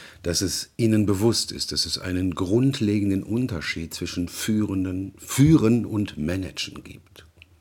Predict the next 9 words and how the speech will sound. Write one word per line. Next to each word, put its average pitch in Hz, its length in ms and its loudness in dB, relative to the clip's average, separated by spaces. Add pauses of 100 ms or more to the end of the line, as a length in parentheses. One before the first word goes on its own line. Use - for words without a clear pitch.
(680)
Obwohl 110 300 2
beides 131 540 0
zusammengehört, 92 1200 -4 (280)
folgt - 440 -4
jedes 104 540 -2
seinen 87 400 -4
ganz 98 560 -4
eigenen 80 580 -8
Gesetzen. 82 520 -8